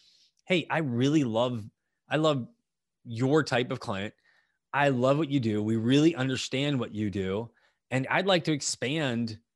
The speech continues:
you know, my offering to more people. It was actually a furniture rep. And I, I said, you know, "I'd like to have more furniture reps." I said, "Are there a couple of furniture reps that you could introduce me to that you think might be a good fit for us?"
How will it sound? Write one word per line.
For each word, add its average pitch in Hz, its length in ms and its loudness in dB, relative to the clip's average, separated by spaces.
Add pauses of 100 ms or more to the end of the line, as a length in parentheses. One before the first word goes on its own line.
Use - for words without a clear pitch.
(440)
you 127 120 0
know, 131 60 2
my 127 180 0
offering 123 480 0
to 120 120 -4
more 120 300 2
people. 139 520 -4
It 104 80 -4
was 104 120 -4
actually 101 280 -4
a - 20 -6
furniture 101 340 -6
rep. 127 220 0
And 104 100 -4
I, 104 200 -6
I 113 60 -4
said, 117 300 -2 (420)
you 143 100 4
know, 131 60 2
"I'd 147 100 2
like 160 140 2
to 151 60 0
have 139 100 2
more 135 140 0
furniture 175 340 -4
reps." - 320 -10 (640)
I - 40 -16
said, 123 120 0
"Are 123 140 4
there 120 160 4
a 120 60 -2
couple 131 220 -2
of 117 80 -4
furniture 127 320 -4
reps 113 280 -2
that 107 260 -2
you 113 120 -2
could 113 180 -4
introduce 117 440 -2
me 117 80 -6
to 120 140 -4
that 120 80 -4
you 117 100 -6
think 123 160 -6
might 123 160 -6
be 120 100 -4
a 113 40 -2
good 120 200 -4
fit 131 140 -8
for 101 100 -8
us?" - 240 -18